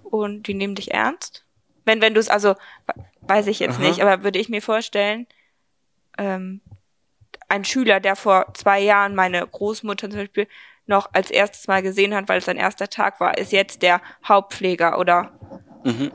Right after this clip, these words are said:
Speaker 1: behandelnde Pfleger, weiß ich
Speaker 2: Genau,
Speaker 1: nicht, von
Speaker 2: ja.
Speaker 1: meiner oder von deinem Alter oder
Speaker 2: Ah.
Speaker 1: Ge-, Geschlecht oder sowas.
Speaker 2: Also ich denk mal jetzt, ähm, ich hatte auch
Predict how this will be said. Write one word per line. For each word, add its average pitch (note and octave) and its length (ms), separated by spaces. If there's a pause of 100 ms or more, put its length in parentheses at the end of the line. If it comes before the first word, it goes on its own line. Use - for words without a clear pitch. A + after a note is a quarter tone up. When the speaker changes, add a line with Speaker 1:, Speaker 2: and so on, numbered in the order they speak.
(300)
Speaker 1:
behandelnde G3+ 540
Pfleger, A3 420
weiß G#3 160
ich A3 60
Speaker 2:
Genau, G#3 120
Speaker 1:
nicht, G3+ 180
von F#3+ 200
Speaker 2:
ja. G#3 380
Speaker 1:
meiner F#3 460 (680)
oder F#3+ 200
von G3+ 160
deinem F#3 200
Alter G3+ 460
oder F#3 120
Speaker 2:
Ah. - 20
Speaker 1:
Ge-, - 220
Geschlecht G#3 540
oder F#3+ 160
sowas. F#3+ 480 (300)
Speaker 2:
Also - 200
ich G2 100
denk A#2 200
mal G#2+ 180
jetzt, - 340
ähm, F#2+ 360 (460)
ich - 120
hatte B2+ 300
auch - 220